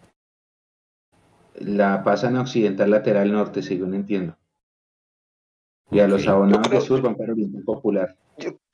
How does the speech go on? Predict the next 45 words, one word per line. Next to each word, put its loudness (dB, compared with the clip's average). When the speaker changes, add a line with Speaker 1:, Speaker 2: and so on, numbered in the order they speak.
Speaker 3:
yo 0
creo 6
que 8
sobre 10
eso, 8
mm, -2
eh, 6
y 4
ahí 10
sí -4
voy 10
a 10
pecar 6
de 4
pronto 4
de, 4
porque -2
muchos -4
dirán, 6
"No, 4
prefe-, 0
preferible 2
que 2
la 8
plata 6
se -2
la 6
coja 6
un 0
X 0
a 2
que -8
se -2
la 6
coja -2
Millos, -2
que 2
se 2
la 8
roban 8
o 4
que 0
no 2
la 8
invierten". 2